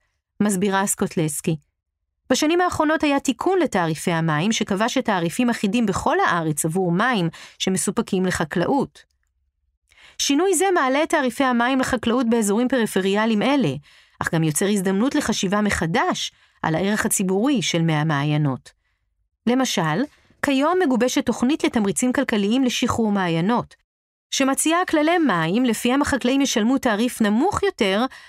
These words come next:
עבור מי מעיינות שישוחררו לזרימה טבעית בנחל ויתפסו לחקלאות במורד.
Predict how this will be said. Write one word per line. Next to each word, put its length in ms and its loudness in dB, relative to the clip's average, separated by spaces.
עבור 260 2
מי 220 2
מעיינות 500 2
שישוחררו 880 0
לזרימה 480 0
טבעית 460 -2
בנחל 580 0
ויתפסו 500 -2
לחקלאות 640 -2
במורד. 580 -2